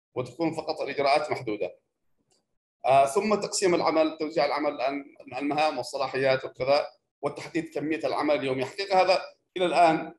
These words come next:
هذا يستخدم كثير في ال-، في ال-، في، آه، في ال-، في ال-، في ال-، في الم-، في المنظمات.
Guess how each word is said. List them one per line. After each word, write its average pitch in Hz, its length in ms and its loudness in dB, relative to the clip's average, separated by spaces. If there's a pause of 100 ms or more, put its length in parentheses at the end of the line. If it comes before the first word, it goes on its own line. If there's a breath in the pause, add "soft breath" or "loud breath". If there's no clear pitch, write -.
(100)
هذا 160 160 2
يستخدم 160 460 -6
كثير 156 380 0
في - 100 -10
ال-، - 220 -16
في 120 100 -16
ال-، 110 420 2 (600)
في، 127 260 2
آه، 104 840 4 (300)
في - 80 -18
ال-، 101 500 -4
في - 60 -20
ال-، 104 120 -20
في - 60 -20
ال-، 104 200 -20 (500)
في 127 80 -18
الم-، 131 340 -4
في 139 60 -6
المنظمات. 143 300 -2